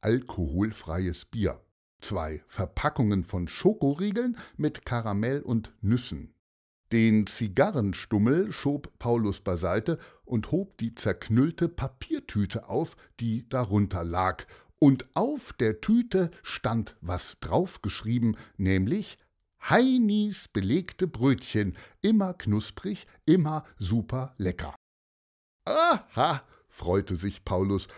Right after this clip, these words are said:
„da haben wir doch schon mal einen Anhaltspunkt.“ Ja, Heinis belegte Brötchen,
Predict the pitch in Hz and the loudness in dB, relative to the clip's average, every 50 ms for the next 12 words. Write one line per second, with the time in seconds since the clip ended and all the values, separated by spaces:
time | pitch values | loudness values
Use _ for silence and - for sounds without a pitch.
0 | - - - 107 - - 160 320 - - - - - - 151 - 262 311 - - | -14 -8 0 2 2 2 2 0 -4 -8 -14 -10 -6 0 0 2 2 0 -4 -4
1 | 320 302 214 165 214 311 302 202 - 254 - - - - 214 240 247 190 - - | -2 0 0 2 2 0 -2 0 0 -2 -2 -2 -2 -2 0 0 0 0 -2 -2
2 | 82 - - - - - _ _ _ 127 127 135 143 156 165 175 185 - - 277 | -4 -4 -6 -10 -14 -20 _ _ _ -2 -2 0 0 0 0 0 0 -2 -2 -4
3 | 302 349 311 - _ - 156 170 - - - - - - 196 180 - - - - | -4 -4 -6 -6 _ 2 2 2 2 -6 -14 2 6 6 6 6 2 -10 -18 -20
4 | - _ _ _ _ _ _ _ _ _ _ _ _ _ _ _ _ _ _ - | -20 _ _ _ _ _ _ _ _ _ _ _ _ _ _ _ _ _ _ 4
5 | - 113 95 87 71 65 65 - - - _ - - - - 110 135 190 233 233 | 4 6 6 4 2 2 -2 -4 -8 -20 _ -14 -12 -4 0 2 2 2 2 2
6 | 196 170 151 147 147 139 - - - - 107 101 101 110 110 110 - - 104 82 | 2 2 0 0 -2 -6 -8 -12 -4 0 0 2 2 0 -2 -4 -6 -6 -6 -6
7 | 80 - 87 90 95 - - - 180 180 180 170 | -2 0 0 0 0 -2 -2 -2 0 0 0 -2